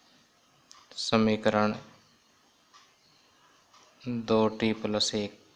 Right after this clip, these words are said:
बराबर ज़ीरो का हल, अर्थात टी बराबर माइनस एक बटे दो।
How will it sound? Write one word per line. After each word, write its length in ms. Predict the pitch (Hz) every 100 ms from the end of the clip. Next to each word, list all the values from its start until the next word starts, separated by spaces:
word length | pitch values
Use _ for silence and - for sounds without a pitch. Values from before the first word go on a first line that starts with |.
| -
बराबर 320 | 104 101 101 101
ज़ीरो 300 | 104 101 101
का 140 | 107 123 131 - - _ _ _ _ _ _ _ _ -
हल, 300 | - 120 131 - _ _ _ _ _ _ - _ _ _ _ _ _ _
अर्थात 560 | 110 104 - 107 104 - -
टी 160 | 110 107
बराबर 440 | 104 104 101 117 151 - - _ _ _ _ _ - - - _ -
माइनस 520 | 107 104 104 107 - 107
एक 200 | 101 101
बटे 260 | 101 117 147 - - - _ -
दो। 220 | 95 98